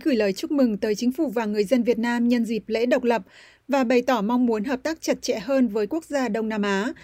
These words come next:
nơi Phó Tổng thống Kamala Harris vừa có chuyến thăm lịch sử để cùng vượt qua đại dịch virus corona.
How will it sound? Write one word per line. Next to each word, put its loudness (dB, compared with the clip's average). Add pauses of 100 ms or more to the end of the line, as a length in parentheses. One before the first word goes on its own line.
(220)
nơi 6
Phó -4
Tổng -2
thống -4
Kamala 0
Harris 0
vừa -2
có -6
chuyến -4
thăm -2
lịch 0
sử -2
để -4
cùng -2
vượt -2
qua -2
đại -6
dịch -6
virus -2
corona. -2